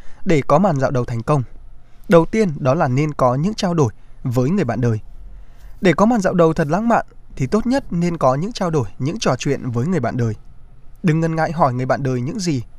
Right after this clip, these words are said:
mà người đó yêu thích với sự thông cảm, yêu thương và bạn sẽ có thể làm để cả hai cùng thăng hoa và cuộc yêu được trọn vẹn. Số hai là cần biết vùng nhạy cảm của người bạn đời.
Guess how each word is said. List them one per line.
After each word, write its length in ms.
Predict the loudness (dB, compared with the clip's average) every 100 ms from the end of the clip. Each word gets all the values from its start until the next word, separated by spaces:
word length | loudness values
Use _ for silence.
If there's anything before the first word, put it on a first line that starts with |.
| -12 -2
mà 140 | -2
người 120 | 0
đó 100 | -4
yêu 180 | -4 -2
thích 180 | -2 -4 -8 -14 -12 -4
với 280 | 0 2 0
sự 260 | -4 -6 -2
thông 160 | -2 0
cảm, 300 | -2 -2 -4 -6
yêu 140 | -2 0
thương 300 | 2 0 0 -6 -18 -10
và 380 | -2 2 4 2
bạn 280 | 2 2 0
sẽ 180 | -4 -4
có 140 | -4
thể 220 | -4 -2
làm 260 | 2 2 2 -4 -16 -8
để 240 | 0 0 2
cả 100 | 0
hai 340 | -2 0 -2 -2 -6 -2
cùng 180 | 0 0
thăng 240 | 0 -2
hoa 240 | 2 2 0 -4 -14 -10
và 160 | 0 2
cuộc 220 | 2 -4
yêu 260 | -2 0 0
được 160 | -2
trọn 180 | -4 -4
vẹn. 180 | -2 -4 -10 -18 -16 -16 -16 -18 -20 -20 -20 -20 -16 -12
Số 240 | 0 2
hai 300 | 4 4 2 -2 -4
là 140 | 0 2
cần 280 | 2 2
biết 160 | 2 0 0
vùng 300 | 2 2 2
nhạy 140 | 0 0
cảm 180 | 0 -2 -12 -14 -2
của 180 | 2 2
người 160 | 2
bạn 160 | 0 0
đời. 200 | 0